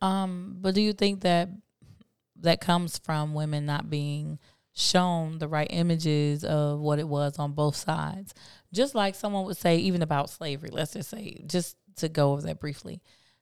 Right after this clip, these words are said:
We're talking about all the images we see are the horrendous things that happen. So we have this mindset of, "Oh, back then, this is all that took place,"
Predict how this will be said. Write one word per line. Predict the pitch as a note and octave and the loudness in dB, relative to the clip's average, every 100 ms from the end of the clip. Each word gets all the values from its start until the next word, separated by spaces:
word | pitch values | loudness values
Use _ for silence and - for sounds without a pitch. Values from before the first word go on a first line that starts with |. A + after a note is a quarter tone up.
| _ _ | _ _
We're | - F3+ | -2 2
talking | F3+ E3+ E3 | 4 4 0
about | D3+ D3 | -4 -2
all | - F3 | 0 0
the | F#3 | -2
images | F#3 E3+ D#3+ | -4 -6 -8
we | F3 | -12
see | D#3+ - F3+ D#3+ D3 - | -10 -2 0 0 -4 -8
are | G#3+ D#3 D3+ D#3+ E3+ | 0 2 2 -2 -8
the | D3 | -4
horrendous | E3 E3 E3 D3+ | 0 0 0 0
things | - D#3 D3 | -2 -4 -4
that | E3 D3+ | 0 2
happen. | D3+ D#3 - D3 C#3+ - | 4 2 0 -10 -10 -14
So | - D#3 D#3 F#3 F3 _ _ _ | 0 0 0 -10 -18 _ _ _
we | F3+ | 4
have | D#3+ D#3+ D#3 | 6 6 4
this | D#3 C#3+ | -6 -10
mindset | D#3 D3 D#3 D3+ - D3 | -8 -4 -4 -6 -4 -4
of, | D#3 C#3+ | -2 0
"Oh, | D#3 D3 | 4 4
back | D3 C#3+ | 4 2
then, | D3 D3+ | 0 0
this | D3 D3+ | -2 -2
is | D3+ | 0
all | C#3+ C#3+ | 2 2
that | B2 | -2
took | - - | -4 -10
place," | - - - - | -4 -6 -6 -14